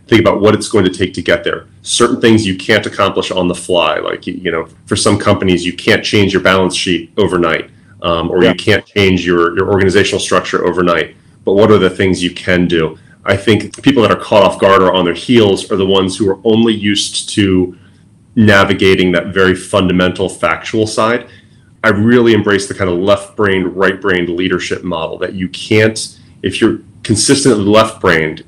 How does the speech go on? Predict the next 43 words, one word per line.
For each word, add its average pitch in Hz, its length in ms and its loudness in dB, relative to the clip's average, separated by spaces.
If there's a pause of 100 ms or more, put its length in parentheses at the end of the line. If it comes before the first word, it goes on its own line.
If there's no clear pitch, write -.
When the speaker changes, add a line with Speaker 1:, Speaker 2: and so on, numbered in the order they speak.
Speaker 1:
and 107 120 2
you 104 100 2
don't 110 200 4
have 101 240 0
the, 95 140 0
Speaker 2:
Right. 101 160 2
Speaker 1:
the 98 80 -2
right-brained 104 540 2
creative 107 480 2
side 110 340 2
to 98 60 -4
balance 95 400 -4
that 90 180 0
out, 98 340 -6 (300)
you, 98 220 -10
you're 110 140 2
gonna 120 140 4
be 113 180 4
in 98 100 2
a 90 80 -2 (100)
jam. 82 360 -2 (100)
Or 104 120 2
at 98 80 -4
the 113 60 -2
very 120 180 4
least, 117 300 0
you 107 80 0
need 98 140 -2
to 98 60 -6
have 95 240 -2
those 92 200 -2
right-brained 95 540 -4
people 90 280 -4
around 92 400 0
you 80 320 -8 (280)
to 113 100 -2
help - 380 -2
manage 95 460 0
through 120 180 2
this, 87 200 0
because - 340 -4
you're 98 100 0
gonna 104 160 4